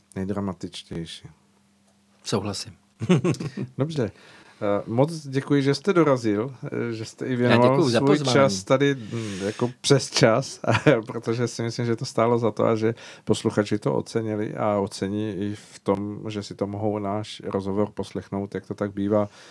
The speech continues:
Speaker 1: ze záznamu v tom,
Speaker 2: Mhm.
Speaker 1: v tom našem uložení, ať už na rádiu Bohemia nebo na YouTube. Budu se těšit, že, že, že se tu potkáme minimálně k nějakému zhodnocení těch, těch listopadových voleb.
Speaker 2: Tak jo, bude mi potěšením. Děkuju moc taky a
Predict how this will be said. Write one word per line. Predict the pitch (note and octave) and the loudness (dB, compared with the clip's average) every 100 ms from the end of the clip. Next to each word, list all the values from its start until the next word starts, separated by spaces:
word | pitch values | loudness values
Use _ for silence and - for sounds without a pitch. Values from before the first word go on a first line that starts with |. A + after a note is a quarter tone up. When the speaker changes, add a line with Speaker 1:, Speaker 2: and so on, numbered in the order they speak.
| - _ | -20 _
Speaker 1:
ze | F#2+ | -4
záznamu | G2+ F#2+ G2 G#2 G2 B2+ | 0 2 0 -4 -6 -8
v | B2+ | -8
tom, | G#2+ F#2 | -8 -6
Speaker 2:
Mhm. | F#2 | -8
Speaker 1:
v | |
tom | - G2 | -10 -10
našem | G2 - F2 | -10 -10 -8
uložení, | G2 G2+ G2+ G2+ G#2 | -4 -4 -2 -4 -6
ať | F2+ - | -8 -10
už | G2 | -6
na | G2+ F#2 | -2 2
rádiu | F#2 G2+ G2 | 2 2 -2
Bohemia | F#2+ F#2+ G#2 G2+ | -6 -8 -6 -6
nebo | G2 F#2 F#2 F2 | -8 -8 -10 -8
na | F#2 | -6
YouTube. | E2+ F#2+ - D#3+ - - _ - _ _ _ _ _ _ - | -2 -2 -2 -4 -4 -14 _ -20 _ _ _ _ _ _ -10
Budu | G#2 A2 | -6 -4
se | A#2 | -4
těšit, | A2+ - A#2 | -4 -6 -4
že, | A2+ A#2 | -2 -4
že, | A2 A2 A2 G2+ - | -4 -4 -4 -6 -10
že | G#2 | -12
se | G2 A2+ | -8 -8
tu | G#2 | -6
potkáme | A2 - - A#2+ A#2+ | -6 -4 -2 -2 -2
minimálně | A#2 A#2+ C3 G#2+ G#2 G#2 G#2+ - | -4 -4 -2 -2 -2 -4 -8 -12
k | A#2+ | -8
nějakému | G#2+ A2+ A2 | -8 -6 -6
zhodnocení | G2+ G#2+ A2 - G#2+ A2 | -6 -6 -6 -8 -8 -8
těch, | - G#2+ - | -10 -12 -12
těch | - G#2+ - - | -14 -14 -14 -16
listopadových | A2+ G2+ - A2 A2 A2 G#2+ | -14 -12 -12 -8 -6 -6 -8
voleb. | A#2 G#2+ E2+ - _ _ - | -8 -8 -12 -20 _ _ -14
Speaker 2:
Tak | C#3 B2+ - - | -8 -8 -6 -2
jo, | B2+ A3+ - | 0 0 -2
bude | C3+ C#3+ | 0 2
mi | D3+ | 2
potěšením. | D3+ D#3 G#3+ - C3+ F#2+ G2 - | 0 0 0 0 0 0 -4 -6
Děkuju | - B2 E3+ D#3 | -4 2 4 4
moc | C3+ C#3+ D#3+ | 2 0 -2
taky | B2+ B2+ C#3 C#3+ | -6 -4 0 2
a | A#2+ | 2